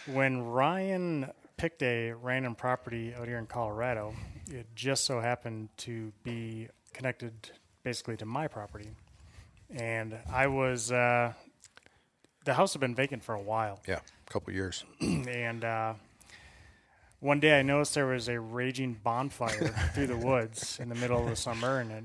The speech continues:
Speaker 1: I was like, "Oh, that's a little interesting," you know, that's, I wasn't there before.
Speaker 3: <laughs>
Speaker 1: And, uh, so I walked over there, and sure enough, Ryan and his, his, uh, wife, Kathy, were sitting around the, the fire, and I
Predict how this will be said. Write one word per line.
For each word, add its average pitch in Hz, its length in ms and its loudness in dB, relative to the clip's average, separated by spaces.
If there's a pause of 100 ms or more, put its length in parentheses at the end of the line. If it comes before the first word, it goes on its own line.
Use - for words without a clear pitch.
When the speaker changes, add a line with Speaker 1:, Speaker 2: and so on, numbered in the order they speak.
(160)
Speaker 1:
I 120 140 -10
was 113 500 -8
like, 113 260 -10
"Oh, 226 200 -2
that's - 640 -4
a 139 40 -2
little 131 200 2
interesting," 131 480 -2
you 143 80 -2
know, 196 280 0
that's, - 520 -2 (1160)
I 143 60 4
wasn't 135 280 2
there 143 180 4
before. 156 420 4
Speaker 3:
<laughs> - 1080 -12
Speaker 1:
And, 135 380 6
uh, 135 300 8
so 160 160 2
I 160 80 10
walked 175 320 8
over 202 220 6
there, 131 300 4
and 135 140 -2
sure 165 160 6
enough, 139 300 6
Ryan 127 360 2
and 127 140 -4
his, 120 520 -6
his, 123 240 -8
uh, 120 140 0
wife, 120 280 0
Kathy, 127 340 -4
were 151 140 -6
sitting 131 320 -6
around 120 300 -4
the, 117 240 -6
the 113 80 -16
fire, 123 380 -2
and 113 120 -8
I 107 60 -10